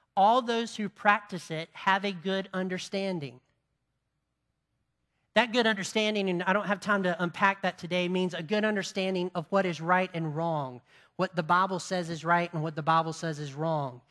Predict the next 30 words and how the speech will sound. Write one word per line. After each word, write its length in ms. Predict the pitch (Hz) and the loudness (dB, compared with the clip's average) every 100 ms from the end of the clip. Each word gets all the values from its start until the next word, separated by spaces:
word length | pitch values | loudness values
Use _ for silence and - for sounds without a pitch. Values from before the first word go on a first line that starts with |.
| - - - | -20 -16 -4
living 400 | 165 208 208 196 | 0 2 2 -2
the 60 | |
way 200 | 175 180 | 0 0
the 100 | 170 | -2
Bible 460 | 151 135 160 170 175 | -2 2 2 2 -2
tells 340 | - 170 156 | -4 -4 -4
you 80 | 151 | -8
to 120 | - | -8
live. 400 | 156 175 165 139 131 _ _ _ - | -4 -2 -2 -4 -10 _ _ _ 4
"All 220 | 196 233 | 4 4
those 240 | 220 220 | 2 0
who 140 | 208 190 | -4 -6
practice 580 | - 175 - 165 - | 2 2 2 -8 -8
it," 220 | 147 160 - _ _ | -8 -8 -10 _ _
the 60 | 170 | -10
fear 220 | - 165 | -4 -4
of 60 | |
the 60 | 147 | -2
Lord, 320 | 143 143 147 | -4 -4 -4
"have 200 | 151 175 | 0 0
a 60 | 165 | 0
good 380 | 147 180 185 185 | -4 -4 -4 -4
understanding." 840 | 180 175 175 - 214 208 160 135 135 _ _ _ _ _ _ _ _ _ _ _ _ _ _ _ _ _ _ _ _ _ _ _ _ | -4 -4 -8 -6 -4 -2 -4 -8 -18 _ _ _ _ _ _ _ _ _ _ _ _ _ _ _ _ _ _ _ _ _ _ _ _
You 80 | 233 | -6
see, 180 | - 294 | -2 0
you, 240 | 240 302 - _ _ _ _ _ _ _ | 0 -4 -6 _ _ _ _ _ _ _
you 180 | 220 320 | 2 4
and 100 | 240 | 6
I, 380 | - 196 240 277 - - _ _ | 8 10 10 6 -2 -16 _ _
even, 240 | - 262 | -6 -6